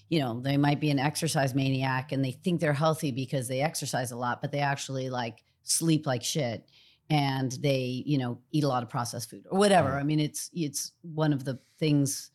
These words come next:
Speaker 1: I mean, I've definitely gone through many stages in my life where I think I'm a healthy person and I'm actually like,
Speaker 2: Yeah.
Speaker 1: "Eh, just kinda, you know, I'm sort of limping along." And, but because I've really got my game on for one or two of those metrics,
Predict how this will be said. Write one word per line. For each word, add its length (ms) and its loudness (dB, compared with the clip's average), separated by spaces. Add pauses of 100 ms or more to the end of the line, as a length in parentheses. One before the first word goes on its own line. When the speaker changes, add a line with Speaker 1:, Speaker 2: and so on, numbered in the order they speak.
(680)
Speaker 1:
I 80 6
mean, 100 8
I've 160 6
definitely 380 2
gone 240 0
through 140 -2
many 500 6
stages 460 0
in 60 0
my 120 0
life 300 0
where 180 0
I 180 4
think 380 0
I'm 140 4
a 40 2
healthy 380 -2
person 460 -4
and 60 4
I'm 140 2
actually 520 -2
like, 240 -2 (200)
Speaker 2:
Yeah. 200 -2
Speaker 1:
"Eh, 280 2 (280)
just 180 -4
kinda, 400 2 (560)
you 100 2
know, 60 6
I'm 120 4
sort 260 2
of 80 2
limping 440 4
along." 680 2
And, 300 4 (280)
but 320 2
because 380 0
I've 200 2
really 260 0
got 220 0
my 180 0
game 460 2
on 460 -2 (280)
for 120 2
one 260 4
or 120 0
two 380 0
of 120 -2
those 300 -4
metrics, 680 -2